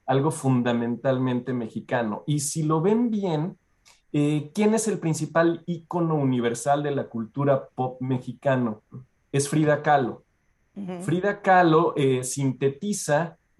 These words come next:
Speaker 1: eh, en su carne, en su cuerpo, en su obra, en su historia, en su biografía, en su proyección internacional,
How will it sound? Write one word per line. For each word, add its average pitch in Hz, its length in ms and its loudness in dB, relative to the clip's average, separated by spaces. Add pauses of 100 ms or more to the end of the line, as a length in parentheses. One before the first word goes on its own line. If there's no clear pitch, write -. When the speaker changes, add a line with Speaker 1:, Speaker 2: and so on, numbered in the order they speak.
(160)
Speaker 1:
eh, 131 280 4
en 120 140 -2
su 117 520 -6
carne, 160 460 4
en 143 80 0
su - 240 -8
cuerpo, 147 480 0
en 127 80 0
su 117 240 -4
obra, 143 340 2
en 131 80 -4
su - 120 -14
historia, 143 340 0
en 139 60 0
su 127 180 -4
biografía, 131 840 0
en 123 140 -6
su - 180 -8
proyección 117 500 -4
internacional, 117 800 -4